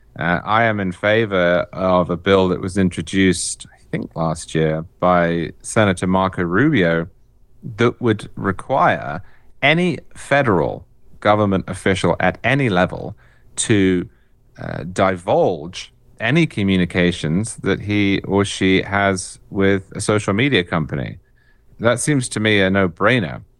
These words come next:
The federal government is, in some circumstances, of course, allowed to communicate with social media companies, but there is an obvious problem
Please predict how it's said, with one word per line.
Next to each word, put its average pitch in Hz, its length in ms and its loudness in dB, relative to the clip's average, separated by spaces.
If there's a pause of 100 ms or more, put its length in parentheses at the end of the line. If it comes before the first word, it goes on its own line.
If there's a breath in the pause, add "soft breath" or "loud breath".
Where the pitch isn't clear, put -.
(220)
The 104 240 2
federal 151 400 2
government 117 400 0
is, 127 180 2
in 101 140 2
some 104 260 0
circumstances, 92 880 -2
of 78 120 -10
course, 101 540 0 (340)
allowed 98 580 2
to - 300 -6
communicate 95 680 2
with 82 180 -6 (200)
social 92 400 0
media 101 340 2
companies, 65 600 -10 (400 soft breath)
but - 320 0 (320)
there 113 160 4
is 117 120 -2
an 113 80 -4
obvious 113 680 0 (120)
problem 107 540 2